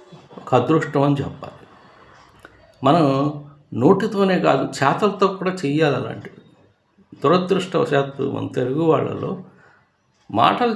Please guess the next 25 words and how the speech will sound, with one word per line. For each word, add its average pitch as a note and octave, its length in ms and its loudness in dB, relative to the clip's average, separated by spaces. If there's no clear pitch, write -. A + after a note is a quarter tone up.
చెప్పడమే D#3+ 400 0
కానీ C3+ 240 0
చేతలకు C3+ 500 0
వచ్చేసరికి C3+ 520 0
లేదు. A#2+ 340 0
అందుకే E3 240 4
దానికి F3 320 4
సంబంధించి F3+ 440 0
కూడా E3+ 160 2
ఆయన D3 100 4
చాలా D3 340 0
అప్పుడే E3+ 280 0
చెప్పాడు, C3 460 0
"వట్టి A2 360 -2
మాటలు C#3+ 420 0
కట్టి - 340 -10
పట్టోయ్, - 640 -4
గట్టి C3+ 200 0
మేలు D#3 300 0
తల C#3 300 -2
పెట్టవు" C3 440 -2
అని C3+ 180 0
అప్పట్లోనే D3+ 560 0
చెప్పాడు - 380 -6
ఆయన F#2+ 160 -10